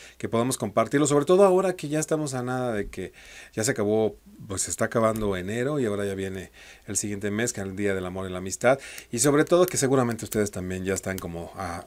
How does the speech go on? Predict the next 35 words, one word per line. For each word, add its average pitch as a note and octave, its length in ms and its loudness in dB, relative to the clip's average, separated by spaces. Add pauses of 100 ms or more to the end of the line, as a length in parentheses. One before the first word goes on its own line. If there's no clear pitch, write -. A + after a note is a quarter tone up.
como F#2+ 240 -6
yo, G2+ 220 2
ya G2+ 280 2
n-, G#2 220 -4
nos G2+ 180 -4
hemos A2 220 -4
comido G2+ 300 -4
no G2 100 -6
sé F#2+ 140 -8
cuántos - 340 -8
tamales, F#2+ 480 -4
porque G2 220 -12
este - 140 -12
fin G2 140 -10
de F#2+ 80 -8
semana F#2 360 -10
que - 140 -6
es E2+ 80 -2
largo, G#2 400 -2 (760)
todos F#2+ 260 0
van F#2 140 -4
a F2+ 40 -6
estar, F#2+ 360 -4
en G#2+ 160 -6
todos C3+ 320 6
lados B2+ 180 6
vas A2 120 -2
a - 20 -4
encontrar G2 320 -8
tamales, E2 360 -4
en E2+ 360 -2
todos, F#2+ 420 4
en F2 160 -8
todos, - 440 -6
todos. - 300 -10